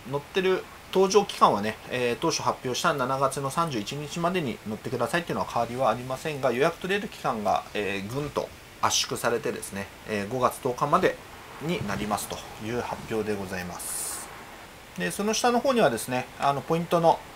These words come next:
加算例なんかね、えー、ありますけど、まあ、搭乗をね、控えてくださいということなんで、こちらはね、割愛させていただきます。で、対象のお客様ということでね、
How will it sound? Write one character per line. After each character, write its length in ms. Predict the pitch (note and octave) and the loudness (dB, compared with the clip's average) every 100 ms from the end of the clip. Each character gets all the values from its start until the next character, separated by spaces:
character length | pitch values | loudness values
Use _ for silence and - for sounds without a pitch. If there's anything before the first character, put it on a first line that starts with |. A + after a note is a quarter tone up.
| - | -4
加 100 | - | 0
算 260 | C#3 F#3+ F#3 | 2 2 2
例 120 | B2 | 2
な 100 | G#2 | 2
ん 40 | F#2 | -2
か 120 | F2+ | -2
ね、 160 | G2+ - G2+ | -2 -6 -4
え 140 | G#2 | 0
ー、 40 | |
あ 40 | G2 | 0
り 100 | A2+ | -2
ま 140 | C3 | -4
す 100 | - | -2
け 100 | A2 | -2
ど、 140 | F#2+ - - - - | 0 -4 -6 -14 2
ま 280 | G3 C#3+ D#2 | 8 10 8
あ、 40 | - | 2
搭 140 | D3+ D#3 | -2 0
乗 140 | D#3+ | 2
を 40 | D#3+ | 2
ね、 140 | D#3 | 0
控 200 | - F3 | 2 2
え 20 | |
て 80 | F3+ | 2
く 100 | F#3 | 2
だ 80 | A#2 | 2
さ 140 | A#2 | 4
い 20 | A2 | 0
と 120 | A#2 | -2
い 20 | |
う 20 | |
こ 80 | A2 | -4
と 100 | A2+ | -4
な 100 | G#2+ | -4
ん 40 | |
で、 60 | F#2+ | -6
こ 100 | G#2+ | -8
ち 120 | - | -2
ら 100 | B2+ | 0
は 60 | B2+ | 0
ね、 140 | B2 - | -2 -4
割 220 | G#2 G#2+ | -4 -2
愛 80 | G2 | -2
さ 120 | G2+ | -4
せ 100 | - | -6
て 40 | |
い 40 | G#2 | -6
た 120 | G2+ | -4
だ 100 | G2+ | -4
き 140 | - | -4
ま 100 | A2 G#2+ | -4 -4
す。 180 | - - - - - - | -6 -14 -16 -16 -16 -8
で、 60 | D3 | 0
対 200 | F#3 G3 | 2 4
象 160 | A3+ | 4
の 140 | G#3+ G3+ | 4 4
お 40 | |
客 180 | A3 G3+ | 4 2
様 240 | - A3 | 2 2
と 120 | G3 | 4
い 40 | C#3+ | 2
う 60 | |
こ 120 | C3+ C#3+ | 2 0
と 120 | C3 | 0
で 120 | G#2 | 0
ね、 180 | A2 | 0